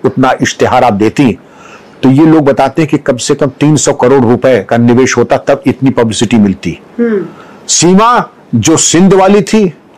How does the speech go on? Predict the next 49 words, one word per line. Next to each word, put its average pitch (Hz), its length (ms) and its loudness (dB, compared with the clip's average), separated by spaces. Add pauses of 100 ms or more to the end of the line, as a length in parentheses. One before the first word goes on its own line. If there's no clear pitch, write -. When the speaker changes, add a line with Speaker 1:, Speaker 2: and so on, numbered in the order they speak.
Speaker 1:
और 131 80 0
सीमा 185 420 0
जो 160 120 2
रबुपुरे 156 440 2
में 180 120 4
है, 165 320 0
सीमा 147 420 0 (160)
जो 131 280 0
है 170 120 2
rock 123 300 0
star 127 240 0
हो 101 140 -2
गई 87 200 -4
है 80 60 -6
आज। 73 240 -10 (240)
Speaker 2:
जी। 220 380 -2 (540)
Speaker 1:
आज 143 180 0
सीमा 160 320 0
रॉक 143 240 0
स्टार 160 220 0
हो 135 120 2
गई 151 180 2
है। 170 320 0 (260)
मुझे 139 180 2
ताज्जुब 147 460 0
नहीं 156 180 2
होगा, 165 180 2
अभी 143 160 2
आप 151 100 2
मीडिया 131 280 2
की 170 120 -2
बात 147 200 0
कर 127 120 0
रही 113 220 0
हैं, 175 260 -2 (260)
अभी 127 160 2
चैनल 135 460 0
वाले 131 280 2
आएंगे 143 240 0
कि 131 80 -14
"साहब, 131 200 0
हम 127 100 0
आपके 120 260 0
ऊपर 127 520 0 (260)
ओटीटी 135 460 0
film 165 260 0
बनाना 101 300 -2
चाहते - 380 -8
हैं, - 280 -18